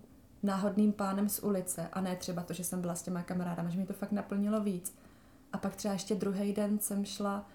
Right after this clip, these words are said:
eh, někde na šalinu a tam právě ještě, tam končí šalina, teďka tam něco opravujou, takže se musí přejít úsek prostě od šaliny k autobusu a potkala jsem tam jednoho jako slepýho pána, jako se slepeckou holí tam šel a bylo vidět, že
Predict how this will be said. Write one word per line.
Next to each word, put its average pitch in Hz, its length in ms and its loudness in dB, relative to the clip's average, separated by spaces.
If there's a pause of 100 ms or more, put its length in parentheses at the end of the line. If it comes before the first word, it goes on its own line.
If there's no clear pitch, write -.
(640)
eh, 185 380 0
někde 196 220 4
na 175 120 0
šalinu 247 600 4
a 196 60 -2
tam 196 200 -2
právě 185 260 0
ještě, 185 200 -4
tam 185 220 -2
končí 190 320 -4
šalina, 190 320 -4
teďka 185 260 -8
tam 190 140 -4
něco 180 200 -6
opravujou, 214 600 0
takže 190 240 -6
se - 120 -2
musí 185 320 -2
přejít 190 420 -2
úsek 190 320 -2
prostě - 300 -4
od 196 120 -8
šaliny 196 260 -2
k 196 120 -4
autobusu 185 600 -2
a 190 40 -4
potkala 185 360 -6
jsem 190 160 -4
tam 190 160 -2
jednoho 190 240 -2
jako 185 180 -4
slepýho 185 480 0
pána, 190 500 -2
jako 196 180 -10
se 180 140 -6
slepeckou - 460 -6
holí 196 240 -2
tam 220 160 -2
šel 208 180 -2
a 196 40 2
bylo 202 240 0
vidět, 196 280 -2
že 190 220 -2